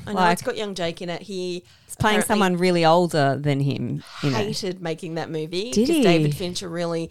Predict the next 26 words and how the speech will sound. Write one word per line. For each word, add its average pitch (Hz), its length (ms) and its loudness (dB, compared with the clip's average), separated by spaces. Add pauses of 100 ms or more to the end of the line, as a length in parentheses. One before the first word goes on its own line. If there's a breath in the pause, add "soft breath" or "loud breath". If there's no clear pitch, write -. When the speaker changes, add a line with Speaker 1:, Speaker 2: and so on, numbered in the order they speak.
(360 loud breath)
Speaker 1:
pushed 247 320 -4
him 202 100 -8
and 185 100 -8
pushed 220 300 -6
him 175 100 -4
and 165 100 -4
take - 260 -6
after 196 200 -10
take 175 300 -6
after 165 200 -8
take 165 500 -6 (680 loud breath)
to - 100 -10
try 180 420 -2
and 165 320 -2
Speaker 2:
And 175 60 2
he 180 60 4
was 165 140 2
pretty 196 220 2
young. 156 200 4
He's 143 120 -2
probably 170 180 0
still 151 240 -4
lazy 143 320 0
boy 135 240 0
back 143 200 -4
Speaker 1:
Well, 269 320 2